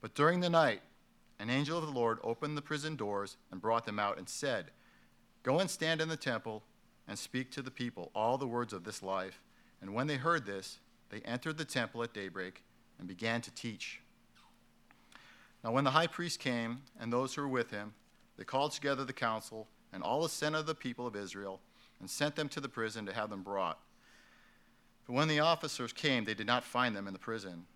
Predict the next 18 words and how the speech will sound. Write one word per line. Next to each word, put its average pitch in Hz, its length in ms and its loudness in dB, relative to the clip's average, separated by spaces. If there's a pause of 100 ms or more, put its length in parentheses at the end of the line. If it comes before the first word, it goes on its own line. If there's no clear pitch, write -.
(120)
So 127 140 -2
they 120 80 0
returned 135 680 0
and 120 100 -2
reported, 110 600 -2 (760)
"We 117 80 -10
found 156 300 8
the 170 40 0
prison 165 340 0
securely 151 540 -2
locked 117 440 2 (260)
and 110 100 -10
the 107 60 -8
guards 123 320 4
standing 117 380 2
at 107 100 -2
the 104 60 -10
doors. 104 500 -2